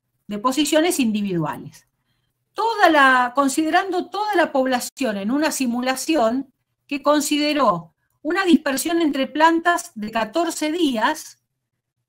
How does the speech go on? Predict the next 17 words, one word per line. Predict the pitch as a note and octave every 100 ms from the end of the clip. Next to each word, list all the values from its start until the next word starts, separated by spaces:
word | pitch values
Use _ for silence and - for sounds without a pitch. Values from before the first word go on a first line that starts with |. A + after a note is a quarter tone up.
| -
¿sí? | A3+ D4+ - _
Desde | - G3+ G#3+ C4+
el | B3+
inicio | C4 D#4+ D#4 D4+
de | B3+
la | A3+ G#3+
primera | B3 C#4+ F#4 F#4 D#4 C4+ B3+ C4 _ _ _ _
planta | C4 C#4+ D4+ D4 C#4+ C4+
que | A3+ A3
floreció | A#3+ A3+ A#3+ D4 D4+ D4+
hasta | B3 - A3
la | A3 C4+ D#4+
última | D#4+ C4+ B3 A#3 C4 C#4
que | F#3
comenzó | G3 G3 F#3 - B3+
la | A#3
floración, | B3 C4 C#4 F4+ C4+ D#4